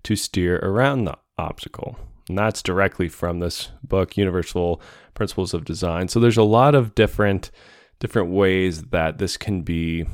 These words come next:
implemented. A lot of, uh, in a lot of ways, it just needs to be something that you think about as you're designing a product. And then another law that I think is also very similar, uh, also from this book, is Fitts' law.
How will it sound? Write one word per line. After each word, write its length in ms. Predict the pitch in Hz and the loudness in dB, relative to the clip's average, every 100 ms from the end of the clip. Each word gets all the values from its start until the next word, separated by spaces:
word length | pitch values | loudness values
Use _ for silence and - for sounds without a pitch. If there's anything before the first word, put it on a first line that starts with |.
| - - | -10 -4
implemented. 720 | 147 143 143 135 127 143 131 | 0 2 4 2 4 4 4
A 120 | 110 | 4
lot 100 | 101 | 2
of, 120 | 95 - | 0 -2
uh, 220 | - - - - _ | -6 -6 -10 -14 _
in 100 | 95 | -4
a 100 | 92 113 | 2 4
lot 100 | 160 | 6
of 60 | |
ways, 160 | 120 87 | 4 4
it 40 | 101 | 0
just 120 | - | -2
needs 160 | 104 90 | -2 -2
to 40 | 98 | -4
be 20 | |
something 360 | - 92 82 85 | -4 -4 -4 -6
that 160 | 80 | -6
you 120 | 80 82 | -8 -10
think 340 | - 123 143 | -6 -4 -2
about 380 | 104 71 78 - - - _ - | -4 -2 -4 -6 -16 -20 _ -4
as 180 | 92 | -2
you're 160 | 90 90 | 0 -2
designing 480 | - 85 87 85 82 | -2 -4 -4 -4 -8
a 60 | |
product. 600 | 82 - 80 78 78 - - _ _ _ | -10 -8 -8 -8 -12 -18 -20 _ _ _
And 100 | - | -6
then 120 | 110 101 | -4 -2
another 380 | 92 123 156 | 0 0 0
law 300 | 113 92 90 | 0 0 0
that 120 | 92 90 | -2 -4
I 60 | |
think 260 | - 98 90 | -6 -8 -8
is 120 | 80 | -4
also 340 | - 110 - | -2 -2 -4
very 280 | 95 90 87 | -8 -6 -8
similar, 640 | 82 107 95 85 82 90 - - - - - | -8 -8 -8 -10 -10 -10 -12 -14 -16 -20 -14
uh, 60 | |
also 380 | - 101 104 98 | -10 -6 -6 -6
from 280 | - 98 90 | -10 -10 -10
this 120 | 85 | -12
book, 460 | - 110 87 - - _ _ _ _ _ _ _ _ | -4 -2 -2 -8 -20 _ _ _ _ _ _ _ _
is 540 | - 98 98 95 92 - | 0 4 4 4 0 -4
Fitts' 460 | - 139 - - | -2 0 0 0
law. 320 | 87 73 64 | 2 2 0